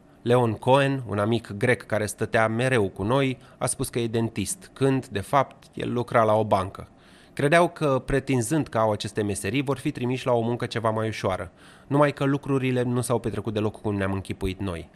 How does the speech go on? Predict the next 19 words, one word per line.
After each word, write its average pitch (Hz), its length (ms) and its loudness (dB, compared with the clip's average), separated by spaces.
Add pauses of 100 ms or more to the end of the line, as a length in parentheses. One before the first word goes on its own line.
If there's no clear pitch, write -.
(240)
Neamțul 135 520 2
a 120 100 4
ales 120 360 0
optzeci 120 440 -2
de 101 120 -2
persoane, 120 600 0
printre 101 300 -6
care 107 180 -2
ne-am 101 180 -2
numărat 101 320 0
și 92 260 -4
eu, 123 360 0
fratele 107 360 0
meu 113 300 -2
și - 160 -8
verii 110 320 -2
mei. 92 300 -6 (480)
Pentru 147 260 0
Sonderkommando 127 960 2